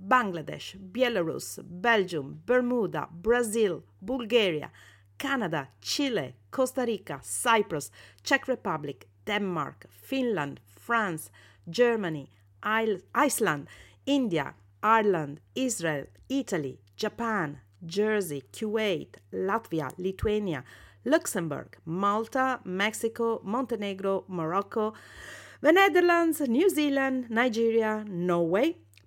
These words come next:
Paraguay, Philippines, Poland, Portugal, Reunion, Romania, Russian Federation, Serbia, Singapore, Slovenia, South Africa, South Korea, Spain, Sweden, Switzerland,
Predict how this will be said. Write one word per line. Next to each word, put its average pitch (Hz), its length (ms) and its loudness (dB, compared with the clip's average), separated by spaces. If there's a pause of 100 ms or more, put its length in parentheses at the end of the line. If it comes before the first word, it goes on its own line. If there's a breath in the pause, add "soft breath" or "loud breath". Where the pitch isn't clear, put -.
(160)
Paraguay, 185 480 2 (280)
Philippines, 285 720 0 (280)
Poland, 196 500 2 (300)
Portugal, 220 580 -2 (320 soft breath)
Reunion, 330 720 2
Romania, 208 720 0
Russian 240 380 0
Federation, 247 800 -2
Serbia, 254 760 0
Singapore, 277 840 0
Slovenia, 226 800 -2 (440 loud breath)
South 349 320 0
Africa, 247 560 0
South 320 400 2
Korea, 233 500 2
Spain, 262 800 0
Sweden, 262 800 -2
Switzerland, 302 800 0